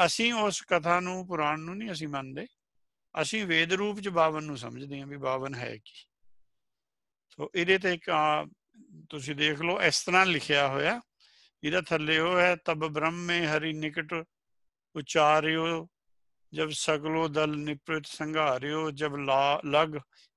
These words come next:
ਇਹ ਤੇਤਾ ਕਰਮ ਮੋਹ ਹੈ, ਤਬ ਲਗ ਬ੍ਰਜ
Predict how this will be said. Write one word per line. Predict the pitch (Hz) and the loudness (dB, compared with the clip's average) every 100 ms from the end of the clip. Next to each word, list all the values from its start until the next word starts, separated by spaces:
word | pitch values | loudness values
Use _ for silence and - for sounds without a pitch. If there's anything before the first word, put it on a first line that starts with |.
| - | -2
ਇਹ | 156 170 165 | 2 2 0
ਤੇਤਾ | 156 143 - 165 | -4 -4 0 0
ਕਰਮ | 160 160 151 165 _ _ _ _ - | 0 -4 -4 -10 _ _ _ _ -8
ਮੋਹ | 143 147 123 | -4 -2 0
ਹੈ, | 131 170 247 - _ - - - _ _ _ _ _ _ _ | 2 4 2 -4 _ -20 -20 -20 _ _ _ _ _ _ _
ਤਬ | - 147 | -6 -4
ਲਗ | 143 143 151 | -2 -2 -2
ਬ੍ਰਜ | 156 139 139 147 | -4 -4 -4 -6